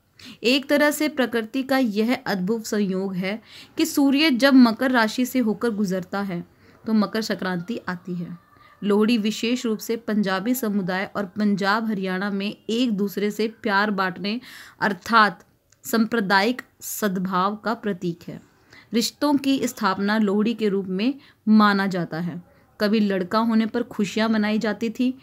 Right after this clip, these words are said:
तो अब बेटियों के जन्म लेने पर विशेष लोहड़ी का आयोजन किया जाता है। तेरह जनवरी की रात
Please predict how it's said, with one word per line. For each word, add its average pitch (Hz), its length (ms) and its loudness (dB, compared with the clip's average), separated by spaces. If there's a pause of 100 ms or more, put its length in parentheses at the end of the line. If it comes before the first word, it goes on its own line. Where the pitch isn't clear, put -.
(340)
तो 285 60 4
अब 262 240 4 (100)
बेटियों 233 480 4
के 262 220 0
जन्म 208 360 2
लेने 196 280 0
पर 233 200 0
विशेष 202 520 -2
लोहड़ी 196 220 0
का 240 140 -12 (120)
आयोजन 185 440 0 (500)
किया 202 220 2
जाता 170 300 -4
है। 170 160 -8 (680)
तेरह 233 220 6
जनवरी 247 420 6
की 254 120 2
रात 220 320 2